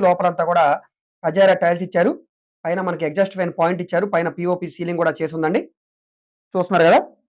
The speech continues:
చాలా బాగుంటుందండి అంతా కూడా. నెక్స్ట్ ఈ పక్కన ఇది వంటగది, వంటగదిలోనే ఫ్రిడ్జ్ పాయింట్ కూడా వచ్చింది.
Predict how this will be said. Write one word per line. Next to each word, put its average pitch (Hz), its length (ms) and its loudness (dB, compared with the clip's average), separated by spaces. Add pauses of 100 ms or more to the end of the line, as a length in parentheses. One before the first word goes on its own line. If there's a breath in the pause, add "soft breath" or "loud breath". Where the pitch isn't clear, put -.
(380)
చాలా 165 180 -2
బాగుంటుందండి 165 500 -2
అంతా 151 220 -2
కూడా. 165 180 2 (1200)
నెక్స్ట్ 165 220 -8
ఈ 185 60 -2
పక్కన 185 220 -2
ఇది 175 180 0
వంటగది, 185 400 2 (680)
వంటగదిలోనే 180 560 0
ఫ్రిడ్జ్ 156 260 -10
పాయింట్ 180 220 0
కూడా 170 140 4
వచ్చింది. 190 260 -2